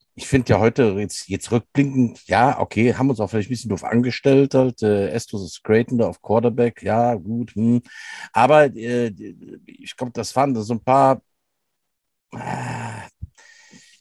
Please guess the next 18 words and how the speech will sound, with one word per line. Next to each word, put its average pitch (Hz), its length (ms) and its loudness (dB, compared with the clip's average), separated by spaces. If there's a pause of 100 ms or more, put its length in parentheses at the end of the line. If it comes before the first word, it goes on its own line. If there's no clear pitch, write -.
(140)
es - 120 -10
sind 160 120 -8
ja 160 60 2
manchmal 139 300 0
so 135 100 -4
Kleinigkeiten, 135 640 0
diese 107 220 -4
getippte 117 400 -2
Ball, 127 240 4
der 131 120 4
zur 131 140 -4
Interception 120 540 -2
führte, 151 680 0
der 110 160 -4
zurückgetragen 147 540 0
wurde 135 220 -2
zum 113 160 -10
Touchdown, 135 420 0